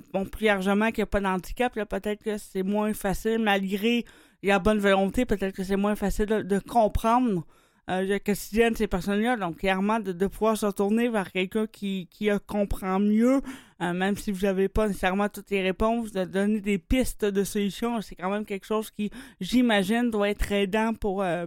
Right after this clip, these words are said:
pour les, les, les tuteurs qui, euh, qui font face à, à des cas qui, j'imagine, là, parfois, ils dépassent, en fait.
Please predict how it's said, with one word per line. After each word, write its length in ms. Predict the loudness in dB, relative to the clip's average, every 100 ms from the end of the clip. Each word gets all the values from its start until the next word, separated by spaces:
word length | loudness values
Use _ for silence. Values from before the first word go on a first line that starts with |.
| -8
pour 200 | -4 -2
les, 200 | -2 -4
les, 280 | -6 -4 -4
les 260 | -4 -4 -4
tuteurs 500 | -4 0 2 0 -6
qui, 240 | -8 -6
euh, 120 | -6
qui 120 | -8 -8
font 200 | -6 -4
face 320 | -4 -6 -2
à, 200 | -4 -4 -10 -20 -12 -2
à 100 | 2
des 160 | 2
cas 220 | 4 4
qui, 340 | 4 -2 -4 -4 -8 _ _ _ -8
j'imagine, 540 | 0 2 4 2 2
là, 100 | 0
parfois, 360 | 0 0 0 0
ils 100 | 0
dépassent, 480 | -2 0 -2 -4
en 120 | -12 -14
fait. 200 | -16